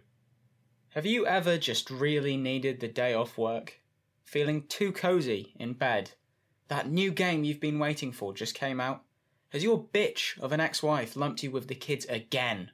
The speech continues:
without warning? Sounds like you need a morning coffee. Morning Coffee is a revolutionary new service offering next day delivery on thousands of ready-to-infect viruses to suit your every need.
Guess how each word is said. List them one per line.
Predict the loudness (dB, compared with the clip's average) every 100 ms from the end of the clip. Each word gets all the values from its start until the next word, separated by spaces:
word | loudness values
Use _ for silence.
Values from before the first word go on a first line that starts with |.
| _
without | -2 0 0
warning? | 0 -2 -2 -8 -18 _ _ _ _
Sounds | -4 2 2 2
like | 2 2 0
you | 0 2
need | 2 0 -2 -6
a | -2
morning | 2 2 2 0
coffee. | 2 0 2 -2 -2 _ -20 -20 -6
Morning | 2 4 4
Coffee | 4 2 2 0 0
is | -2
a | 0
revolutionary | 2 2 4 2 0 -2 0
new | 0
service | 0 0 0 -2 -8
offering | -8 -6 -2 0
next | 0 0
day | 0 0
delivery | 2 0 2 -2 -2
on | -6 -8
thousands | -4 0 0 0 -4 -4
of | -2
ready-to-infect | -2 -2 -4 -6 -2 -4 -2
viruses | 2 2 2 -2 -8 -8
to | -8
suit | -4 -4 -2
your | -2
every | -2 -4 -4
need. | -6 -6 -8